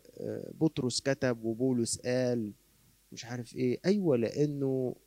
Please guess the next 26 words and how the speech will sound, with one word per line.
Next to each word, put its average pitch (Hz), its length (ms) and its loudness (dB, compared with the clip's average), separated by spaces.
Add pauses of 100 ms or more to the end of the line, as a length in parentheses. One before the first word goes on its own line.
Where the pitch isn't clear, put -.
(140)
ده 143 160 6
العنصر 147 460 0
البشري، 156 360 0
ونفسر 139 640 0
ونقول: 143 400 2
"أصل 139 340 0
بولس 151 420 6
كان 147 240 2
متأثر 143 680 0
بكذا". 147 480 4
متأثر؟ 120 680 2 (340)
أيوة. 147 400 6
ما 107 120 0
هو 110 60 2
متأثر 107 420 2
بكذا، 147 440 2
أيوة، 156 440 0
لأنه 127 480 4 (420)
ربنا 151 440 8
ما 147 180 4
لغاش 151 500 6
بولس 156 520 6
وبولس 135 520 2
بيكتب، 151 420 2 (1500)
ما 107 60 2
لغاهوش. 120 760 0